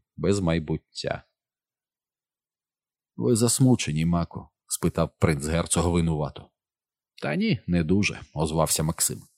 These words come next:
«Швидше навіть навпаки, я відчуваю полегкість. Чаклун має рацію, моя совість іще не готова до таких замірів. Мабуть, потрібно ще поблукати, подивитися, потренувати совість». Він якось неприємно засміявся.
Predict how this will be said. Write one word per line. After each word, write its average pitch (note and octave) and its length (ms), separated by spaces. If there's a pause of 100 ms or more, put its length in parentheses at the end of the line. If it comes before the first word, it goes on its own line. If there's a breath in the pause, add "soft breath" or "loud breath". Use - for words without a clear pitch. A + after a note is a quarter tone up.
(160)
«Швидше C3+ 400
навіть A2+ 360
навпаки, - 640 (100)
я B2 200
відчуваю G#2+ 580
полегкість. - 720 (200)
Чаклун E3 340
має C#3+ 280
рацію, F2+ 420
моя F2+ 260
совість F2+ 440
іще F2 340
не F2 140
готова F2+ 400
до E2+ 120
таких E2 340
замірів. D2+ 540 (480)
Мабуть, G#2+ 380
потрібно F#2 440
ще C#3 240
поблукати, F2+ 640
подивитися, D#2+ 800 (400)
потренувати A2+ 800 (120)
совість». - 640 (600)
Він G2 160
якось F2 340
неприємно F2 580
засміявся. E2 640